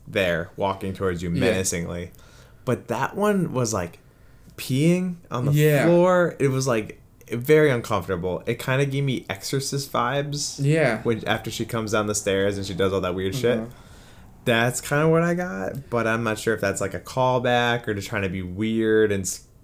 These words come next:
Speaker 1: freaky.
Speaker 2: <laughs> That's what I'm saying. It's like, that one, that version of that monster was my least favorite, just because it felt undeserved. It,
Speaker 1: It,
Speaker 2: it
Speaker 1: it was,
Speaker 2: was
Speaker 1: it wa-, it didn't match at all, so.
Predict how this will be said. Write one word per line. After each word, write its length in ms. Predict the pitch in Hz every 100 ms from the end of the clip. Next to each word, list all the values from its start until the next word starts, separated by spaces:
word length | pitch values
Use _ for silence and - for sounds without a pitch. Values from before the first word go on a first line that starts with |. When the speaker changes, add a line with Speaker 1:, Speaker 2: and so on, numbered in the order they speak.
| -
Speaker 1:
freaky. 600 | 135 117 113 101 117 117 - -
Speaker 2:
<laughs> 140 | -
That's 220 | 185 185
what 100 | 240
I'm 80 | 208
saying. 300 | 175 196 190
It's 140 | 165
like, 200 | 151 127 - - - 143 -
that 260 | 165 226
one, 240 | 311 339 370 - - -
that 420 | 135 127 147 -
version 480 | 123 123 123 131 117
of 220 | 104 110
that 180 | 104 98
monster 420 | 90 87 - 139
was 240 | 120 110
my 120 | 110 104
least 360 | 107 110 -
favorite, 480 | 90 82 - 151 - - - - - - -
just 300 | - 135 127
because 500 | 143 - 127 120 113 - -
it 160 | 120
felt 600 | - - 117 110 123 123 - - - - - - - - - - - - - - -
undeserved. 1120 | 127 123 123 - - 120 107 92 101 165 - - - -
It, 120 | 131
Speaker 1:
It, 140 | 120 -
Speaker 2:
it 200 | 120 131
Speaker 1:
it 60 | 135
was, 240 | 120 101
Speaker 2:
was 400 | 98 104 - -
Speaker 1:
it 100 | 113
wa-, 120 | 120 117
it 140 | 123
didn't 240 | 120 156 113
match 340 | 95 92 92
at 100 | 95
all, 240 | 92 90 95
so. 320 | - 92 92